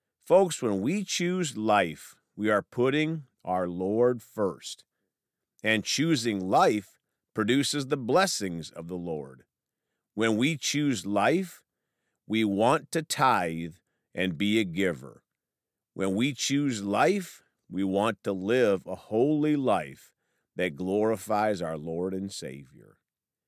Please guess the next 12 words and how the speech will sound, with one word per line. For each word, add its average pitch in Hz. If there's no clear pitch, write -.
Now, 113
Luke 127
twelve, 131
verses 107
twenty-eight 120
through 104
thirty-four 113
in 110
the 92
Amplified 78
Bible. 62
Twenty-eight, 95